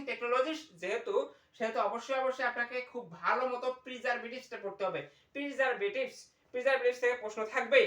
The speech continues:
এটা কনফার্ম থাকেন। প্রিজারভেটিভস থেকে পরীক্ষার প্রশ্ন থাকবেই, হান্ড্রেড পার্সেন্ট পরীক্ষার প্রশ্ন থাকবে প্রিজারভেটিভস থেকে। আরেকটা দেখবেন,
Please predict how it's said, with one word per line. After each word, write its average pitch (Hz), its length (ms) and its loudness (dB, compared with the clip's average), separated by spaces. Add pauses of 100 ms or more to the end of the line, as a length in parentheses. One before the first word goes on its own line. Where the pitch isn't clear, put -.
এটা 185 200 -2
কনফার্ম 185 360 -2
থাকেন। 254 200 2 (320)
প্রিজারভেটিভস 220 540 -4
থেকে 220 240 -2 (360)
পরীক্ষার 196 460 -2
প্রশ্ন 190 240 -8 (460)
থাকবেই, 196 420 2 (140)
হান্ড্রেড 220 280 2
পার্সেন্ট 208 280 -6
পরীক্ষার 190 280 -8
প্রশ্ন 196 220 -10
থাকবে 202 180 4 (260)
প্রিজারভেটিভস 165 520 0
থেকে। - 160 4 (1500)
আরেকটা 285 300 2
দেখবেন, 240 320 0